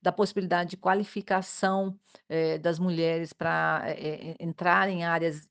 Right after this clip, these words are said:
que, que, que permitam sua ascensão profissional, né, que ela, elas possam melhorar, né, de cargos,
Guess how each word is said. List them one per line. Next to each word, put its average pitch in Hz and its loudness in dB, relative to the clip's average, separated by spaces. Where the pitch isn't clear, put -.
que, 165 -8
que, 170 -10
que 160 -10
permitam 185 0
sua 170 0
ascensão 170 -4
profissional, 165 -4
né, 165 -4
que 175 -6
ela, 156 -4
elas 160 -4
possam 165 -6
melhorar, 170 0
né, 165 -12
de - -16
cargos, 165 0